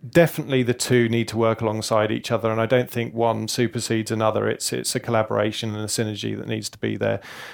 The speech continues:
Um, there's an awful lot of, um, technical understanding that's needed to actually design the heating and ventilation and air conditioning systems, which a home auto-,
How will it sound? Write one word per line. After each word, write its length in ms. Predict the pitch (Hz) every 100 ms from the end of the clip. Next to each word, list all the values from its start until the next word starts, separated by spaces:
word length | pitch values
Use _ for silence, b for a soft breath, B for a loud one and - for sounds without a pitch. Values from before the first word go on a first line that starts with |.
| B
Um, 400 | - 120 120 127
there's 220 | 139 147 143
an 80 |
awful 260 | 175 175 147
lot 220 | 135 135
of, 280 | 123 117 -
um, 480 | 127 123 117 117 120
technical 420 | - 151 147 -
understanding 840 | 123 117 117 - 117 117 131 139 139 -
that's 500 | 120 117 - - -
needed 480 | 123 127 123 120 -
to 120 | 123
actually 340 | - - 110
design 840 | 101 120 107 120 113 113 117 113
the 160 | 113 107
heating 640 | 95 113 - 113 107 107 -
and 160 | 110
ventilation 720 | 104 107 - 110 110 107 110
and 160 | 101 104
air 120 | 110
conditioning 520 | 107 110 107 - 107
systems, 540 | - 117 - 131 135 - B B
which 420 | 135 143 - - -
a 80 |
home 180 | 120 135
auto-, 300 | 123 113 -